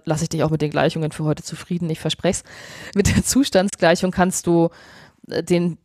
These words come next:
den Zustand vom Stern ausrechnen als Funktion vom Gas, vom Druck, von Temperatur. Zustandsgleichung kennt man vor allen Dingen aus der Thermodynamik, wenn man so ein ideales Gas hat und du willst wissen, okay, so und so groß ist der Druck, welches Volumen hat's dann?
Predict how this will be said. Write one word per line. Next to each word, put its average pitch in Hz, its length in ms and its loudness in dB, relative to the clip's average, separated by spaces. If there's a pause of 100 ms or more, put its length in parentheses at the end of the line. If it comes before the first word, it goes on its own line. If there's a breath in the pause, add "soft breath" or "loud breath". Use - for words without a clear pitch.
den 175 100 4
Zustand 190 540 2
vom 180 160 2
Stern 180 400 4
ausrechnen 170 540 2
als 147 180 -2
Funktion 170 400 -6
vom 220 220 -2
Gas, 147 580 4
vom 180 160 -6
Druck, 170 220 -4
von 165 160 -4
Temperatur. 165 640 0
Zustandsgleichung 165 760 0
kennt 170 240 -4
man 170 140 -2
vor - 160 -2
allen 147 180 2
Dingen 165 140 -2
aus 156 120 -2
der 160 120 -4
Thermodynamik, 170 720 2
wenn 160 80 -2
man 165 100 2
so 160 60 0
ein - 80 -4
ideales 165 520 4
Gas 170 360 4
hat 175 160 4
und 160 120 -2
du 160 60 -4
willst 160 220 -2
wissen, 185 260 0
okay, 175 280 4
so 165 120 2
und 180 140 0
so 170 80 -2
groß 165 220 0
ist 165 120 -4
der 170 80 4
Druck, 175 220 0
welches 160 280 2
Volumen 175 380 2
hat's - 200 -6
dann? 127 180 2